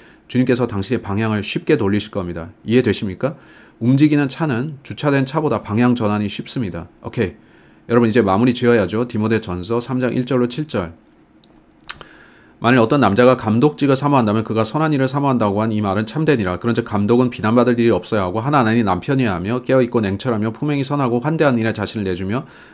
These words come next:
가르치는 데 능하고 술에 자신을 내주지 않으며 구타하는 자가 아니고 더러운 이익을 탐내지 않으며 오직 인내하고 언쟁하는 자가 아니며 탐욕스럽지 않고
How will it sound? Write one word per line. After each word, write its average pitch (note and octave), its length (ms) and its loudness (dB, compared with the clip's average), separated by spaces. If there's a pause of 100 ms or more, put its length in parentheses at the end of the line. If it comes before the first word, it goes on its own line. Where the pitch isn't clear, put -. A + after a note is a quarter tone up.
가르치는 A2+ 340 0
데 A#2+ 100 4
능하고 G#2+ 340 0
술에 C#3+ 220 0
자신을 A2 320 -2
내주지 G2 300 -2
않으며 G2 240 -2
구타하는 A#2 340 -2
자가 A#2 220 2
아니고 G2 340 -2
더러운 A2+ 320 0
이익을 G#2+ 200 0
탐내지 C3+ 360 -2
않으며 F#2+ 260 -2
오직 G#2+ 220 -2
인내하고 A2+ 580 2
언쟁하는 A#2 360 2
자가 G2+ 240 0
아니며 G2 340 -2
탐욕스럽지 D3 540 -2
않고 G2+ 380 -2